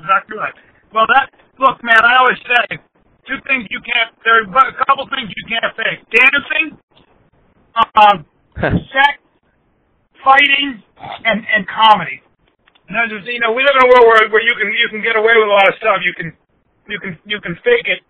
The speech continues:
Speaker 1: till you make it, but not, not with comedy, and not with fighting, and not with dancing, and not with sex. So those are, those are the three things I like.
Speaker 2: That's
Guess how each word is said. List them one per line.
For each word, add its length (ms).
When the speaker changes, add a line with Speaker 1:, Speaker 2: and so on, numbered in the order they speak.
Speaker 1:
till 100
you 140
make 240
it, 160
but 80
not, 260
not 220
with 120
comedy, 480
and 160
not 240
with 160
fighting, 320
and 80
not 160
with 160
dancing, 360
and 80
not 200
with 80
sex. 320
So 160
those 160
are, 240
those 160
are 160
the 100
three 220
things 160
I 240
like. 160
Speaker 2:
That's 220